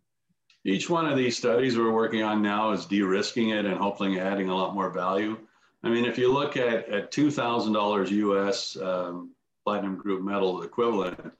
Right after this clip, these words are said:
every million ounces is a, is a, is a billion dollars plus, uh, you know, on,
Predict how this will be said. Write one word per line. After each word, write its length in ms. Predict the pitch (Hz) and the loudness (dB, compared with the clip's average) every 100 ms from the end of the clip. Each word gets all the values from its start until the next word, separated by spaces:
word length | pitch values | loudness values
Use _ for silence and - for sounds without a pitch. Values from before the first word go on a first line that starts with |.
| _ _ - | _ _ -4
every 220 | 107 107 | 0 2
million 360 | 107 107 104 | 2 2 2
ounces 440 | 95 95 101 - 87 | 2 2 0 -2 -8
is 140 | 82 | -8
a, 200 | 90 - | -10 -8
is 120 | 92 | -8
a, 160 | 90 85 - | -8 -10 -14
is 120 | - | -8
a 60 | 92 | -6
billion 460 | 98 98 95 90 - | 0 0 0 -4 -6
dollars 400 | 92 92 90 85 | -4 -2 -2 -6
plus, 480 | - 101 - - - | -4 -2 -2 -4 -6
uh, 280 | 87 85 85 - | -8 -8 -12 -16
you 80 | 98 | -12
know, 160 | 92 87 | -8 -8
on, 200 | 90 | -8